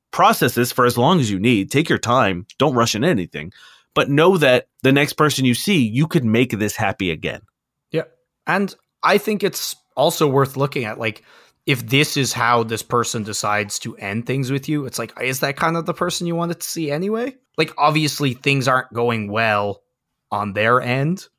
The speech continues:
Speaker 2: To me, that would also, it is proof that, like, this isn't the kind of person you wanted to be with, 'cause the person you'd wanna be with would, one, obviously wanna be with you, but two, would, would show a little bit more grace and, like, a little bit more of an explanation.
Speaker 1: Yeah.
Speaker 2: So
Speaker 1: And I, I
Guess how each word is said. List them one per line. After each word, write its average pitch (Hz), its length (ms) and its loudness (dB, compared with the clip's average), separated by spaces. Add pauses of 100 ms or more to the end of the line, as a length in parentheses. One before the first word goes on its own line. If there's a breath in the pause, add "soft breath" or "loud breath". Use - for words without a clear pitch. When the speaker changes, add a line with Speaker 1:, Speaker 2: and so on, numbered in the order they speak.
Speaker 2:
To 170 120 6
me, 160 640 4
that 127 260 0
would 123 140 0
also, 117 420 -2
it 117 140 -4
is 120 160 0
proof 143 420 0
that, 117 160 -4
like, 104 380 -8
this - 180 -8
isn't 117 200 -4
the 107 80 -10
kind 110 180 -6
of 101 60 -8
person 113 260 -6
you 107 100 -8
wanted 101 260 -10
to 107 60 -12
be 156 160 -2
with, 110 260 -2
'cause 110 160 -12
the 113 80 -12
person 139 500 0
you'd 117 160 0
wanna 110 200 -2
be 117 140 -2
with 104 140 -8
would, 107 160 -6
one, 165 300 4
obviously 113 400 -2
wanna 110 200 -4
be 110 120 -4
with 101 160 -10
you, 143 300 0 (260 soft breath)
but - 180 -2
two, 139 300 2
would, 117 220 -4 (120)
would 123 160 -2
show 127 200 2
a - 80 0
little 120 140 0
bit 113 160 -4
more 101 240 -6 (360)
grace 120 500 -6 (180)
and, 113 180 -4
like, 104 200 -4
a 107 60 -6
little 110 240 -4
bit 113 180 -4
more 107 360 -2
of 107 60 -10
an 110 100 -8
explanation. 110 800 -6 (340)
Speaker 1:
Yeah. 101 220 2 (200)
Speaker 2:
So - 140 0
Speaker 1:
And 151 100 6
I, 160 60 8
I 156 40 6